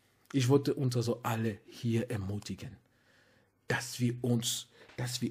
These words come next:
umkehren, dass wir uns, dass wir in Gegenwart vom Herrn stehen, dass wir ihm dienen,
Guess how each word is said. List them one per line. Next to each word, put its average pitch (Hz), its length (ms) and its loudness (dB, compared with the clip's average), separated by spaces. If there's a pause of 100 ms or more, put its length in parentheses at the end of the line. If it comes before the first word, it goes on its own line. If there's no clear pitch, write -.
umkehren, 120 640 2 (1160)
dass 127 240 -2
wir 147 180 2
uns, 143 300 -2 (180)
dass 131 220 0
wir 139 160 4
in 135 400 4 (100)
Gegenwart 139 800 8
vom 123 300 4
Herrn 120 360 6
stehen, - 500 -6 (500)
dass 127 240 -2
wir 143 100 4
ihm 139 400 0
dienen, 135 480 4